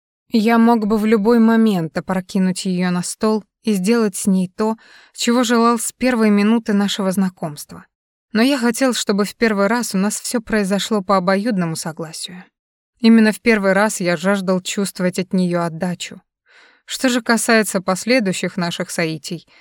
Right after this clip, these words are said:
я драл бы ее как похотливую кошку. Но для того, чтобы совершить это, мне необходимо было время и терпение, и я готов был ими пожертвовать.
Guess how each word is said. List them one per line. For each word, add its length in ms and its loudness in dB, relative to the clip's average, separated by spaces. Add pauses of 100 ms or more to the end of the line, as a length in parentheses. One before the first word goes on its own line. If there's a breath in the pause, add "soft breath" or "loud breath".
(360 soft breath)
я 240 2
драл 320 2
бы 160 4
ее 180 2
как 260 -4
похотливую 840 -4
кошку. 640 -20 (460)
Но 140 0
для 160 0
того, 220 0
чтобы 280 -2
совершить 600 -2
это, 280 -10 (180)
мне 160 4
необходимо 580 2
было 200 2
время 300 2
и 40 -4
терпение, 580 -4 (520)
и 60 -2
я 180 4
готов 380 0
был 160 0
ими 200 2
пожертвовать. 880 -10